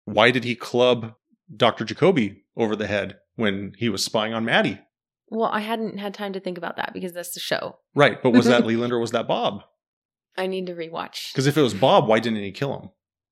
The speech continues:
Speaker 2: Uh, well, why? Yeah, no, you're right. Why did you do that anyway? But I don't have
Speaker 1: Yeah.
Speaker 2: time to think about that.
Speaker 1: Except Doctor Jacoby does say that he smelled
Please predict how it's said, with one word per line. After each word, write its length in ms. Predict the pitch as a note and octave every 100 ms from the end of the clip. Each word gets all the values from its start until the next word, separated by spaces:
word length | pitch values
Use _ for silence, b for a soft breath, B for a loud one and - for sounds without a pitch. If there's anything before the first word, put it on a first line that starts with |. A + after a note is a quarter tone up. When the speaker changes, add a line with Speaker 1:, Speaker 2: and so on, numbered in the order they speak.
| _ _ _ -
Speaker 2:
Uh, 540 | G3 F#3 F#3 F#3 F3+
well, 320 | F#3 G3 F#3
why? 240 | F#3+ F#3+ G#3+
Yeah, 340 | G#3 G#3 E3
no, 140 | F3 G3
you're 200 | G#3+ A#3
right. 200 | A#3 C#3+
Why 160 | F#3 F#3
did 200 | F#3+ F#3
you 100 | G3
do 60 |
that 140 | F#3 F#3
anyway? 320 | G3 E3+ -
But 180 | - -
I 100 | D4
don't 120 | C#4
have 120 | B3+
Speaker 1:
Yeah. 60 | G#3
Speaker 2:
time 160 | A#3+
to 80 | A3
think 140 | F3+ F3+
about 160 | -
that. 140 | - -
Speaker 1:
Except 520 | A3 G#3 - - - -
Doctor 240 | D3 -
Jacoby 320 | A#2 D3+ D3+ A#2
does 300 | B2 B2 -
say 220 | A#2+ A#2
that 240 | G#2+ G2
he 120 | - G#2+
smelled 560 | - A#2 G#2+ G#2 G#2